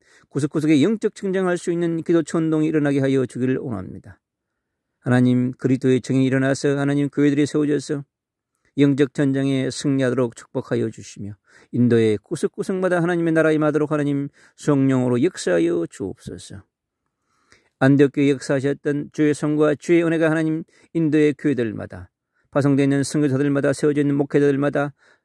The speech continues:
세워져 있는 신학교들마다, 하나님, 임하게 하여 주기를 원합니다. 오직 그리스도, 오직 하나님의 나라, 오직 세계 복음에 맞춰서 오직 예수 그리스도의 복음을 전할 수 있는 그리스도의 대사들이 일어나도록, 주님, 성령으로 역사하여 주기를 소원합니다.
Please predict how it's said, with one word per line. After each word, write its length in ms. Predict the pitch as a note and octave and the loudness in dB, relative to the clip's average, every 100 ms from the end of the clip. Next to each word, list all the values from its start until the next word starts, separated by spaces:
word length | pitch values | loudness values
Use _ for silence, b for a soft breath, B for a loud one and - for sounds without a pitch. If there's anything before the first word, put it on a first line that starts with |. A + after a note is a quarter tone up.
| b _ | b _
세워져 280 | - D3 D3 | 0 2 4
있는 420 | C#3 C#3+ C#3+ C#3+ - | 2 0 -2 -6 -10
신학교들마다, 840 | - E3 C#3+ C#3 C#3+ C3 C#3 C3+ | -4 -2 0 0 0 2 0 2
하나님, 320 | C#3 C3 C3 | 2 0 0
임하게 300 | C#3 B2 A#2+ | 0 0 0
하여 240 | A#2 A2+ | 0 0
주기를 380 | G#2+ A2 B2+ C#3+ | -2 -4 -2 -2
원합니다. 500 | C#3 G#2+ F#2 F#2+ F#2 _ b b | -2 -6 -8 -12 -16 _ b b
오직 320 | B2+ B2 C3+ | 0 4 2
그리스도, 500 | - C3+ C3+ C#3 C3 - b b | 2 -2 -2 -2 -4 -6 b b
오직 340 | D3+ D#3+ - | 0 0 -2
하나님의 300 | G3 F#3 F3+ | -2 -2 -2
나라, 180 | D3+ A2+ | -2 -2
오직 260 | - D3+ C#3+ | 0 0 0
세계 240 | - F#3 | -4 -2
복음에 260 | F3+ F3 E3+ | -2 -2 0
맞춰서 600 | E3 D#3 E3+ D#3 E3 D#3+ b b | 0 -2 -4 -4 -2 -4 b b
오직 260 | - E3+ F#3 | 0 2 4
예수 340 | E3 F#3 - | 4 4 0
그리스도의 460 | F#3 F3 F3+ F3+ F3 | -6 -6 -2 -2 -2
복음을 300 | D#3 D#3+ E3 | -2 -4 -4
전할 260 | D#3 D#3 D3 | -4 -6 -4
수 140 | D#3+ | -2
있는 340 | D3 D3 D3 C#3+ b b | 0 0 -2 -6 b b
그리스도의 640 | - C#3 C3 D3 C#3 C3+ C3 | 0 2 2 2 2 2 -2
대사들이 580 | - C#3 C#3 B2 C3 C3 | -2 -2 -2 -2 -2 -2
일어나도록, 560 | D3 C3+ B2 A#2+ A#2+ | 0 -2 -2 -2 -4
주님, 260 | A#2+ A#2+ A2 | -2 -2 -2
성령으로 540 | - A#2 A#2 D3 F#3 | -4 -2 0 0 0
역사하여 360 | F3+ - E3+ E3 | -2 -2 -2 -2
주기를 360 | D#3+ D#3+ E3 | -2 -2 -2
소원합니다. 800 | D#3 - A#2 F#2 - - - D2 | -4 -6 -6 -6 -10 -16 -18 -20